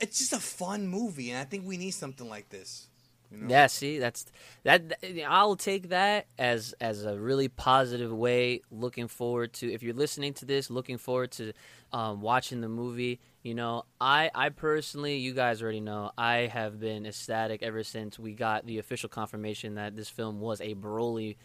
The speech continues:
Speaker 2: film. Um, and, and, and, and, and hopefully we can get Geekdom back for the, for episode two, since this is a bi-weekly, um, podcast here. And
Speaker 1: I
Speaker 2: for
Speaker 1: heard
Speaker 2: the
Speaker 1: you were bi a lot of things, bro. Is that true?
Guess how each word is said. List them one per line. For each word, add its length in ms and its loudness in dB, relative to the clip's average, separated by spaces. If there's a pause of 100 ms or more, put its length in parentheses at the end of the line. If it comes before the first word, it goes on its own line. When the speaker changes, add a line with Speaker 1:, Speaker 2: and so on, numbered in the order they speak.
(300)
Speaker 2:
film. 360 -2 (300)
Um, 400 0
and, 280 2 (560)
and, 220 0
and, 240 -4
and, 240 -4 (100)
and 160 -2
hopefully 1040 2 (240)
we 140 -4
can 180 -2
get 220 0
Geekdom 320 -4
back 180 2
for 160 -6
the, 400 -4
for 240 -4
episode 500 -4
two, 220 -2
since 220 -6
this 120 -6
is 100 -4
a 100 2
bi-weekly, 1200 0
um, 340 -4 (500)
podcast 680 2
here. 260 -2
And 160 -4
Speaker 1:
I 60 2
Speaker 2:
for 60 4
Speaker 1:
heard 200 10
Speaker 2:
the 80 4
Speaker 1:
you 80 4
were 140 4
bi 320 4
a 80 4
lot 240 0
of 100 -6
things, 240 -8
bro. 180 -6
Is 80 -10
that 140 -6
true? 240 -8